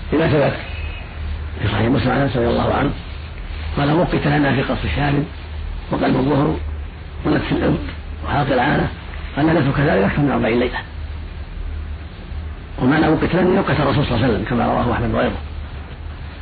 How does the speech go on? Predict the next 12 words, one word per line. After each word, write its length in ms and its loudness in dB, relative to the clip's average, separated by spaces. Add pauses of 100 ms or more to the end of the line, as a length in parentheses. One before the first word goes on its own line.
(180)
فالحاصل 340 2
أنه 320 4
لا 140 4
ينبغي 460 4 (840)
أن 100 4
تؤخر 500 2 (720)
هذه 240 4
الأمور 340 4
أكثر 160 0
من 60 2
أربعين 260 2
ليلة 200 0